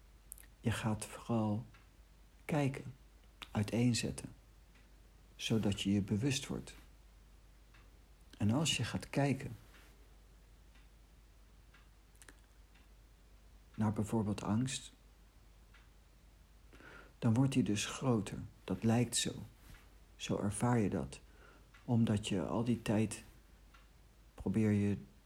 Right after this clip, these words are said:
ervan te distan-, jezelf ervan te distancieren. Maar het moment dat je ernaar gaat kijken,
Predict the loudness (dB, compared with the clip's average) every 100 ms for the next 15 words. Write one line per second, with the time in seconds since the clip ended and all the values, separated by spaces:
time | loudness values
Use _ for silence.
0 | -20 -20 -20 -20 -18 -12 -4 -2 -2 -2
1 | 2 2 0 -6 -8 -2 0 0 2 2
2 | 2 -4 -12 -6 -2 0 0 0 -2 -2
3 | 0 0 -2 0 0 2 0 2 2 2
4 | 0 -8 -14 -20 -20 -20 -20 -20 -20 -20
5 | -20 -20 -20 -20 -20 -20 -20 -6 -2 4
6 | 8 8 8 2 0 2 4 4 2 -2
7 | 0 2 4 2 -4